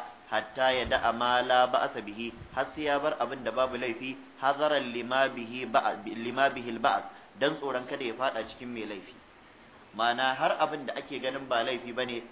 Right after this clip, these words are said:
in dai kana so ka zama kammalallen mutum, to sai ka kiyaye, sai ka yi taka tsantsan,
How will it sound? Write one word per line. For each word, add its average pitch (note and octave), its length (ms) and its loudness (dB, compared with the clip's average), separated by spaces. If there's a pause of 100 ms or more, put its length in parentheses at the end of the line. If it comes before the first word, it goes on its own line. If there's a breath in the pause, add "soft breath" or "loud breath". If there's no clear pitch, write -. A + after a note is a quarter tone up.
(100)
in D#3+ 160 -4
dai D#3+ 120 -4
kana D#3+ 300 -4
so C3+ 80 -8
ka B2 140 -8
zama C3 240 -4
kammalallen C3 580 2
mutum, A#2 240 -8
to A2 120 -10
sai B2 180 -8
ka A#2+ 140 -2
kiyaye, A2+ 420 -4
sai B2+ 100 -6
ka C#3 120 2
yi C#3+ 100 2
taka A2 320 -2
tsantsan, G#2+ 320 -4